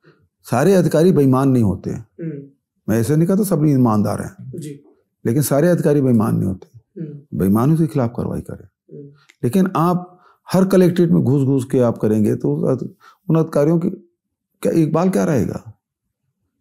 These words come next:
Speaker 1: जनता के बीच में क्या रहेगा, अधीनस्थ अधिका-, अधिकारी कर्मचारी के साथ क्या रहेगा? आप रेड डाल के देख लीजिए,
Speaker 2: हम्म।
Speaker 1: आपके घर में दो पुलिस वाले क-,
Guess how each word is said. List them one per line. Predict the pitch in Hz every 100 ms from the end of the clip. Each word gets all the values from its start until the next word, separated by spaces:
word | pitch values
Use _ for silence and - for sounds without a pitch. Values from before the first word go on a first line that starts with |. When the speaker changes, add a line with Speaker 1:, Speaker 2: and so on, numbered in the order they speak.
| -
Speaker 1:
जनता | 123 123 160
के |
बीच | 143 147
में | 143
क्या | 127
रहेगा, | 156 127 160
अधीनस्थ | 123 131 147
अधिका-, | - 135 139 123 127
अधिकारी | 120 117 143
कर्मचारी | 170 151 - -
के |
साथ | - -
क्या | -
रहेगा? | - - - - _ _ 151 143 139 _ _ _ _ _ _ _ _ _ _ _ _ _ _ _ 135
आप | 147
रेड | 156 175
डाल | 165 156
के |
देख | 147 165 202
लीजिए, | 196 233
Speaker 2:
हम्म। | 233 - - 165 143
Speaker 1:
आपके | 135 190
घर | 151 175
में | 190
दो | 156 175
पुलिस | 180 170 170
वाले | 170
क-, | 175 - -